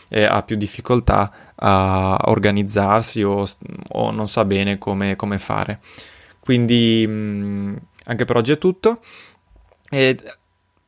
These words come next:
ditemi veramente un po', mm, cioè, vi invito a, a scrivermi per dirmi, eh, cosa ne pensate anche di queste puntate, se avete qualche idea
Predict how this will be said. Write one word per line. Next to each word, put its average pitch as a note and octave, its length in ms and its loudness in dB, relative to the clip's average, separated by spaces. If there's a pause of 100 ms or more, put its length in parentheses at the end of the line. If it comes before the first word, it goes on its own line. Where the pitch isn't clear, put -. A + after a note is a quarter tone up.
(280)
ditemi F#3+ 440 -2
veramente C#3 720 0 (640)
un C3+ 160 -8
po', C3+ 840 2
mm, A2+ 200 -12
cioè, C3 160 -2
vi C3 100 -2
invito E3 380 -2
a, A2+ 480 2
a - 140 -4
scrivermi B2 560 -2
per G#2+ 560 2
dirmi, A2+ 560 -2
eh, G#2 540 -2 (340)
cosa C3 240 -2
ne A#2+ 100 0
pensate B2+ 480 -2
anche B2 200 -2
di G#2+ 100 -4
queste A2+ 280 -6
puntate, A2+ 540 0
se - 120 -4
avete A2 220 -2
qualche A2 320 -4
idea G#2 480 2